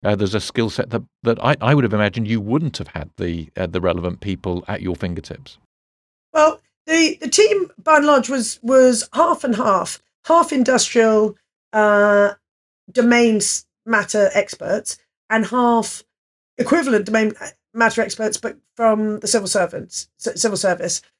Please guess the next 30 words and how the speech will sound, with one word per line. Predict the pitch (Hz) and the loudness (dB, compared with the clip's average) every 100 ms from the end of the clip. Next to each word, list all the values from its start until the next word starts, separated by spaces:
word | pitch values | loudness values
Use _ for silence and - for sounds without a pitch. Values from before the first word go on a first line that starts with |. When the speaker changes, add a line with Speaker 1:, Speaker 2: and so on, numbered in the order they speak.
| _ | _
Speaker 2:
So, | - 262 254 247 214 _ _ _ _ _ _ _ - | 0 6 6 6 2 _ _ _ _ _ _ _ -2
uh, | 269 269 - | 2 4 4
I | |
would | 269 | 2
say | - 302 269 | 4 2 4
the | 254 | 0
vast | 208 330 330 - | 4 6 6 2
majority | 262 - 254 214 - 214 214 | -2 2 2 2 0 -2 0
had | 220 202 | 0 0
some | - 220 | 0 -2
form | 175 226 202 | -2 -4 0
of | 202 190 - _ - | 0 -2 -8 _ -8
stem | - 208 190 190 170 _ _ - | -2 0 0 -2 -6 _ _ -4
science | 220 196 180 | -2 0 -2
background. | - 180 - 175 202 233 - _ _ _ | -6 -8 -6 -4 -2 -4 -10 _ _ _
Um, | 220 226 226 226 - | 2 4 2 0 0
my | 247 277 | 0 2
Director | 240 262 - - | 2 0 0 -2
General, | 226 214 202 190 - | -2 0 0 -2 -4
Nick | 220 214 - _ _ - | -2 -2 -6 _ _ -4
Elliott, | 226 170 220 - - _ _ _ | 0 0 0 -4 -16 _ _ _
uh, | - 202 196 196 196 196 190 190 - _ _ | -2 0 2 2 2 2 2 0 -4 _ _
originally | 214 254 - 220 | 2 2 2 0
an | 208 | 0
engineer, | 196 202 202 196 196 196 185 _ - | 0 -2 0 2 2 0 -2 _ -8
started | - 240 - 214 | 0 0 0 -4
off | 190 | -6
in | 202 180 | -6 -4
bomb | 214 202 | -2 -2
disposal, | 175 - - 196 185 190 220 | -2 -4 -4 -2 0 0 -2